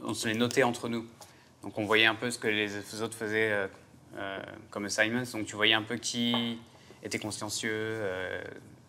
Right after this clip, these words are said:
donc en gros, tu prenais des notes sur qui avait l'air bon, ou qui, avec qui t'avais envie de travailler, avec qui t'avais pas envie de travailler. Dans le but, évidemment, de trouver la meilleure équipe possible derrière. Mais au final, ça a pas forcément <laughs> mené à grand-chose.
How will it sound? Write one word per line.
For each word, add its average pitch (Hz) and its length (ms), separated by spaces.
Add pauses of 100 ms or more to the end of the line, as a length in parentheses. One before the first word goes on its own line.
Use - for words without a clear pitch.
donc 110 80
en 110 80
gros, 127 140
tu 139 120
prenais 123 180
des 123 60
notes 135 140
sur 113 160
qui 143 160
avait 123 100
l'air 120 160
bon, 131 220 (400)
ou 117 120
qui, - 120
avec 113 160
qui 151 100 (160)
t'avais 127 160
envie 127 140
de 123 60
travailler, 131 280
avec 127 260
qui 139 120
t'avais 110 180
pas 120 100
envie 117 120
de 117 60
travailler. 113 360 (640)
Dans 117 220
le 113 60
but, 120 180
évidemment, 101 320
de 98 160
trouver 107 240
la 95 80
meilleure 98 180
équipe 98 180
possible 104 300
derrière. 104 320 (880)
Mais 123 180
au 120 80
final, 131 560 (1300)
ça - 220
a 101 40
pas 123 560
forcément 113 460
<laughs> 131 60
mené 107 200
à 110 60
grand-chose. 120 600